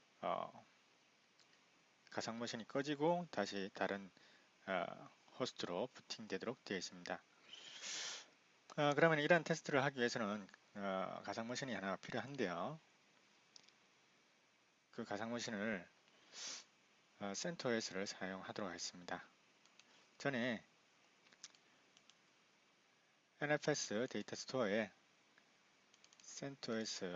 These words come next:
육 점 육 아이에스 이미지를 올렸었죠. 아, 이것을 사용해서 <clears throat> 가상머신을 만들어 볼게요.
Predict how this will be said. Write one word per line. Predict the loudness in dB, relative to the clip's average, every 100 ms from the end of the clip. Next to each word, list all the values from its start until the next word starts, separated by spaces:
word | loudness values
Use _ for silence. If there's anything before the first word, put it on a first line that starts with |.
| 2 2
육 | -2
점 | -8 -8 -4
육 | -2 0 -2 -4 -6
아이에스 | -2 -2 -4 -6
이미지를 | -8 -6 -4 -4
올렸었죠. | -2 -4 -4 -8 -10 -10 -8 -10 -12 -20 -20 -20 -20 -20 -6
아, | -2
이것을 | 0 0 0 0
사용해서 | 0 -2 0 0 0 0 -2
<clears throat> | -4 -4 -6 -4
가상머신을 | -4 -4 -4 -4 -4
만들어 | -4 -4
볼게요. | -6 -4 -2 -2 -4